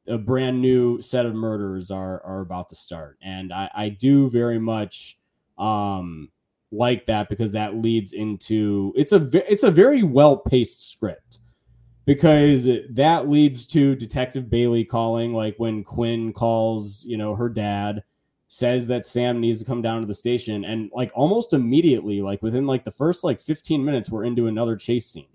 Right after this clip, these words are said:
Like, I mean, it's, which I didn't expect that to be, I didn't expect that scene to be as early in the movie as it was. What's that shop called?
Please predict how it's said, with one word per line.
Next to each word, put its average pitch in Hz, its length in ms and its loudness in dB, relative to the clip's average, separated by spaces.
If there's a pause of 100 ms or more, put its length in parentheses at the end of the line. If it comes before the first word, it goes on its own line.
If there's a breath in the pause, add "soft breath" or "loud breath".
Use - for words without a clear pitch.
(220)
Like, 98 420 -6
I 98 100 -6
mean, 101 280 -4
it's, - 480 -8 (380)
which 127 320 2 (160)
I 160 200 6
didn't 269 320 0
expect 180 420 4
that 156 160 2
to 139 80 -10
be, 147 380 6
I 139 100 2
didn't 208 240 4
expect 151 440 0
that 113 280 -4
scene 190 540 2 (460)
to 147 100 2
be 135 240 4
as 123 160 0 (120)
early 127 720 2
in 117 400 -4
the 110 60 -6
movie 110 520 -2
as 98 180 -8
it 87 100 -10
was. 82 300 -10
What's 131 200 -2
that 156 180 -2
shop 151 260 -2
called? 160 320 0